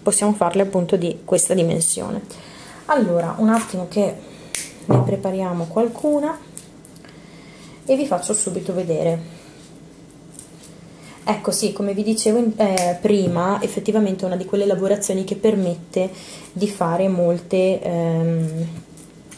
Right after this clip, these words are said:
molte variazioni, molte varietà. Vi dico, io l'anno scorso avevo fatto una ghirlanda con queste retine e poi in cinque punti avevo attaccato dei,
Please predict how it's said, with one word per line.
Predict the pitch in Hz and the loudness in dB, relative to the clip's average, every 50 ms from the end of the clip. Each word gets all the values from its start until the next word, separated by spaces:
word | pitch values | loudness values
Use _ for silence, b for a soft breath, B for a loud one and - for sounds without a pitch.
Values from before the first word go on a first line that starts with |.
| - - - - B B B B B B B B B B B B - - - - B B B B B B B B B B | -20 -20 -20 -18 B B B B B B B B B B B B -20 -20 -20 -20 B B B B B B B B B B
molte | 202 202 202 202 208 | 0 2 2 4 4
variazioni, | 190 180 175 175 165 165 - - - 220 220 214 185 175 | 4 4 4 4 2 0 0 0 2 4 4 4 4 2
molte | 170 170 170 - 196 | 2 2 0 2 2
varietà. | 170 170 170 170 - - - 202 180 | 2 4 4 2 2 2 2 2 2
Vi | 175 175 | 2 0
dico, | 170 190 190 196 | 0 0 2 2
io | 190 196 196 | 4 4 4
l'anno | 196 196 190 190 | 4 2 0 -2
scorso | - - 202 196 196 - | -2 -2 -2 0 0 0
avevo | 208 190 190 185 | 0 2 0 -2
fatto | 185 - 165 - - 196 | -2 -6 -8 -4 -2 -2
una | 185 180 | -2 0
ghirlanda | 170 180 190 190 190 190 190 202 208 214 214 | 0 0 0 0 0 0 0 2 2 2 2
con | 214 190 180 175 | 2 0 -2 -2
queste | - 180 - - - | -2 -2 0 2 2
retine | 190 185 185 - 190 190 196 208 214 | 2 2 0 0 2 4 6 6 6
e | 214 | 4
poi | 214 - 165 165 165 165 165 165 B B B B B B B | 4 2 0 2 2 2 0 -2 B B B B B B B
in | B 190 185 | B 0 0
cinque | 185 - 202 190 196 202 190 | 2 2 2 2 2 2 0
punti | - 185 185 190 190 208 | 0 2 2 2 4 2
avevo | 202 180 175 180 | 2 2 2 0
attaccato | 175 180 190 175 - - 185 175 - - - 190 | 0 -2 -4 -8 -6 -4 -4 -4 -2 0 0 0
dei, | 185 170 170 165 170 170 170 170 165 165 165 165 160 160 160 165 | 2 2 2 0 2 0 0 0 0 0 2 2 0 0 -2 -4